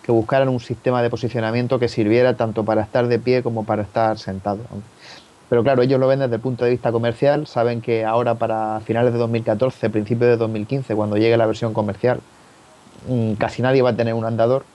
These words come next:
y bueno, pues lo veo que, pues eso, un poco conservador y decir, bueno, vamos a lo seguro y ya más adelante en futuras versiones veremos por dónde salimos.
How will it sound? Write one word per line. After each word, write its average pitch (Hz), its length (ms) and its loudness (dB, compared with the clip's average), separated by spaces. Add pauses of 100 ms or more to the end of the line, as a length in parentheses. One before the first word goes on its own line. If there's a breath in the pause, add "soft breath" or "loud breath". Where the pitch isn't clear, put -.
(140)
y 117 140 -4
bueno, 98 260 -2
pues 101 140 -2
lo 101 100 0
veo 110 240 2
que, 101 460 -2 (300)
pues 113 160 0
eso, 110 160 0
un 120 80 2
poco 131 200 2
conservador 117 560 2
y 127 60 2
decir, 110 240 0
bueno, 113 160 0
vamos 120 240 -2
a 117 60 -2
lo 110 80 0
seguro 123 520 0
y 107 180 -2
ya 123 140 2
más 123 180 -2
adelante 117 400 -2
en 117 100 -4
futuras 117 340 0
versiones 123 400 -4 (420 loud breath)
veremos 110 340 2
por 104 140 -4
dónde 104 200 -2
salimos. 98 360 -6